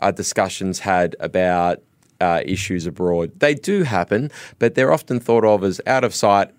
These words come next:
out of mind. And I think that can foster some, uh, foster a little bit of this extreme nationalism. Um, it's very disappointing. I would like to see the media take a stronger role in really decrying it rather than giving them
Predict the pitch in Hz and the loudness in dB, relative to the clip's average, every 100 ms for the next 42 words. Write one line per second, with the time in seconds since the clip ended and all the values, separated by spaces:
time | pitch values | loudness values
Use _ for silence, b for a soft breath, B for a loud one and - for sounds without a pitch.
0 | _ - 95 90 92 87 80 78 B B | _ -2 0 0 0 -2 -2 -8 B B
1 | B B - 110 110 107 107 165 170 147 | B B 0 2 2 2 0 -2 -2 -2
2 | - 123 - 107 101 - 98 - 98 92 | -2 -6 0 -2 -2 -6 -6 -2 -4 -2
3 | 90 90 - _ _ _ _ - _ - | -4 -6 -8 _ _ _ _ -20 _ -12
4 | 92 92 92 92 92 90 76 113 - 143 | -6 -2 0 0 -2 -2 -2 -4 -4 -2
5 | 135 120 107 110 101 87 _ 113 101 90 | 0 0 2 2 2 -2 _ -2 -2 -4
6 | - - - 104 101 95 90 82 _ _ | -8 -8 -2 0 0 0 -4 -8 _ _
7 | 107 107 - 120 139 156 202 B B B | -4 -4 -4 -2 -2 -2 -6 B B B
8 | B - 95 92 92 _ 101 - - _ | B -6 -2 -2 -4 _ -10 -10 -14 _
9 | - 101 131 123 101 - - 98 92 92 | -10 0 2 2 -2 -8 -4 -2 0 -2
10 | 98 - _ _ - 104 104 101 120 123 | -4 -8 _ _ 0 2 2 2 0 0
11 | 107 - 107 95 95 107 107 98 - 101 | -4 0 0 0 2 2 2 0 0 -2
12 | 92 - - 110 104 98 92 92 92 82 | -2 -8 -2 0 2 0 2 4 4 2
13 | 87 90 95 101 110 101 92 98 - 104 | -2 -4 -4 0 2 2 2 -2 -2 0
14 | 107 135 170 98 110 123 110 104 98 110 | 0 0 -4 0 2 2 2 0 0 0
15 | 101 95 90 | 0 -2 -2